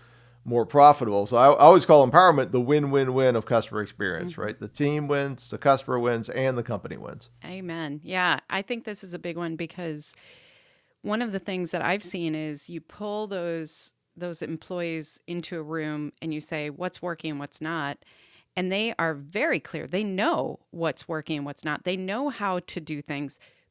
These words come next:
Speaker 2: but they sometimes are in a culture that is discouraging them from using that judgment, from using that, that real-time response. And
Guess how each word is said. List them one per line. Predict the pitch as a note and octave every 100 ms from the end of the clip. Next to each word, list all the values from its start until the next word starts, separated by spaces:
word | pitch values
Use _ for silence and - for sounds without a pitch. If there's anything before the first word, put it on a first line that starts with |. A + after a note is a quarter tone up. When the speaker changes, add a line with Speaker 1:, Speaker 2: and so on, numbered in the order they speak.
| -
Speaker 2:
but | F#3
they | G3+ F#3+
sometimes | G3 A3 A3+ A#3 F3+ -
are | F3
in | D#3+ E3+
a |
culture | D#3+ - A3+ - F#3 D3+ D3+
that | D3+ D3
is | - D#3 C#3+
discouraging | - D#3+ - - D4+ B3+ D#3+ D3+
them | C3 C3+ C#3+ - _ - _
from | F#3 F#3+
using | F#3 A#3+ C#4 G#3+
that | D#3+ -
judgment, | - C3 - C#3 -
from | - F3 F3
using | F3 A3+ B3+ A3+ F3+
that, | D#3 C#3 - _ _ _
that | D#3+ D#3+ - - _
real-time | D#3+ F#3+ G3 F3 - F3+ D#3+ D3+
response. | D3+ - D#3 C#3+ C3+ - - - - - _
And | F3 E3 E3